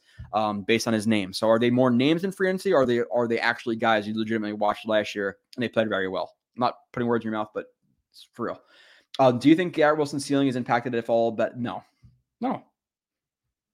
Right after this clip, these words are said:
Six three, six five, you know, was how, how, how tall was Jerry Rice?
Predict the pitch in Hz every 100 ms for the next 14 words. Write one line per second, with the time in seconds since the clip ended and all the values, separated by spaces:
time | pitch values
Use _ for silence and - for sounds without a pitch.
0 | _ _ _ _ _ _ _ _ - 156
1 | 156 151 165 156 - 143 - 127 156 117
2 | - - 117 113 135 123 117 113 107 -
3 | - - 131 131 127 127 - 139 131 151
4 | 147 123 135 143 156 - -